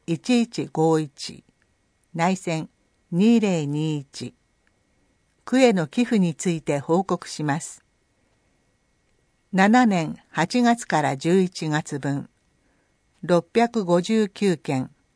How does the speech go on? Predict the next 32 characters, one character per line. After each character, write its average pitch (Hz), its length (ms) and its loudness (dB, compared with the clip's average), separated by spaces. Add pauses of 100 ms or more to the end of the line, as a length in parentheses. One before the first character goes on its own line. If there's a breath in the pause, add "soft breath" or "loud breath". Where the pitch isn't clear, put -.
(720)
九 254 220 2
千 226 320 2
九 214 240 0
百 160 280 -4
七 180 320 2
十 156 260 -4
九 160 340 -4
万 147 280 -2 (460)
七 202 300 4
千 156 300 -2
四 190 200 0
百 139 340 -6
五 147 220 -2
円。 120 220 -4 (1400)
詳 233 260 4
し - 140 -6
く - 160 -4
は 156 180 2 (120)
区 208 200 0
ホ 196 300 0
ー 247 40 6
ム 233 180 4
ペ 214 220 0
ー 180 40 0
ジ 156 160 -4
を 143 80 -2
ご 143 140 -4
覧 180 180 0
く 180 100 -12
だ 170 140 0
さ 165 240 -2
い。 143 140 -10